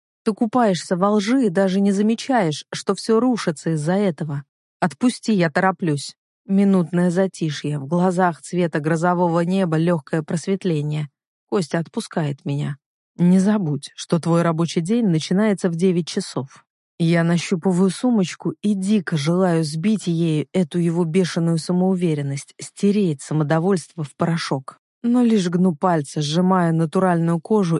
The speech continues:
и мысленно оставляю шрамы на его лице. Интересно,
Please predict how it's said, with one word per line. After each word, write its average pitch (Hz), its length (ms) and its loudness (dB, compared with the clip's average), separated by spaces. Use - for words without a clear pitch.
и 190 80 0
мысленно 160 540 0
оставляю 165 520 0
шрамы 175 460 0
на 151 160 0
его 151 160 0
лице. 151 460 -4
Интересно, 165 680 -2